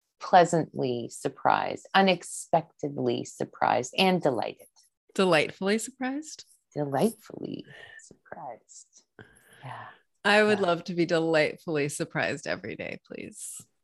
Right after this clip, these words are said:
Speaker 1: Yeah. Hi, I'm open to being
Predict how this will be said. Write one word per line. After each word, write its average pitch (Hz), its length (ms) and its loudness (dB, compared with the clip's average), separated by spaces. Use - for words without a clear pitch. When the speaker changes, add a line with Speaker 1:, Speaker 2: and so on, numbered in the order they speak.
Speaker 1:
Yeah. 208 240 -10
Hi, 190 360 4
I'm 185 240 4
open 196 520 4
to 139 140 0
being 131 640 -4